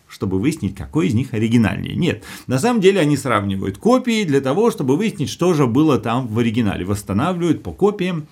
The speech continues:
оригинал. Так вот, достоверен ли тот, э, текст, который мы сейчас читаем, имеем перед собой? Дошёл ли он до нас без изменений?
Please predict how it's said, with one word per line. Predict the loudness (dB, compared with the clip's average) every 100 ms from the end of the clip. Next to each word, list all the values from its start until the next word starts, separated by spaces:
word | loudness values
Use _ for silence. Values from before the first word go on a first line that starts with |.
| _ -2
оригинал. | 0 2 2 0 -4
Так | -4 0
вот, | -2 -2 -16 -18 2
достоверен | 2 4 0 0 2 2 2 0 2
ли | 2
тот, | 2 2 0 0 -6 -6
э, | -2 -2 -2
текст, | -2 -4 -6 -16 _ _ _
который | -4 0 2 2 0
мы | 0 0 -2
сейчас | -4 -6 -4 -4 -4 -8
читаем, | -12 -8 -6 -4 -4
имеем | 0 0 -2 -4
перед | -2 -2 -2
собой? | -6 -4
Дошёл | 0 0 0 2
ли | 2
он | 2 0 0
до |
нас | 0 -2 -4 -2
без | 0 0
изменений? | -2 -4 -4 -8 -12